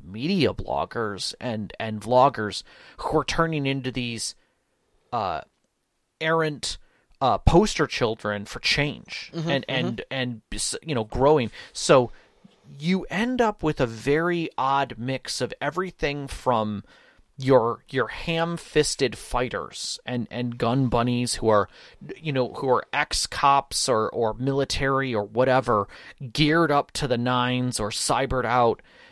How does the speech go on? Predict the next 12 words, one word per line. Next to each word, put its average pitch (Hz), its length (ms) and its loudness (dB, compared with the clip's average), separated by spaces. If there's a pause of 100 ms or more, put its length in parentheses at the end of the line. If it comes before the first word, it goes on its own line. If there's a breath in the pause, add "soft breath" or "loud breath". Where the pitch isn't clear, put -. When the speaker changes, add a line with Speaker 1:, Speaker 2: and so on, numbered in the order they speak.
(280 soft breath)
Speaker 1:
doing 156 400 6
legwork 135 720 2
and 117 140 -6
dirty 131 320 0
work, 92 440 -6 (260 soft breath)
all 220 360 4
the 247 140 -2
way 208 360 0
out 160 320 6 (100)
to, 127 520 -2 (640)
you 143 120 0
know, 123 340 6